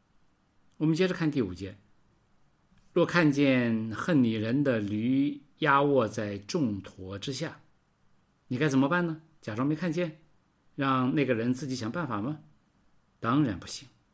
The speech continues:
圣经说：“不可走开，务要和驴主一同抬开重驮。”我很喜欢这节经文。神设立了一条律例，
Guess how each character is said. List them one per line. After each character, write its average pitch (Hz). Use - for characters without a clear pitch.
圣 113
经 104
说 117
：“不 226
可 117
走 95
开， 104
务 180
要 131
和 117
驴 156
主 98
一 123
同 113
抬 104
开 147
重 147
驮。” -
我 185
很 226
喜 226
欢 101
这 104
节 92
经 87
文。 90
神 165
设 185
立 160
了 120
一 127
条 120
律 143
例， 98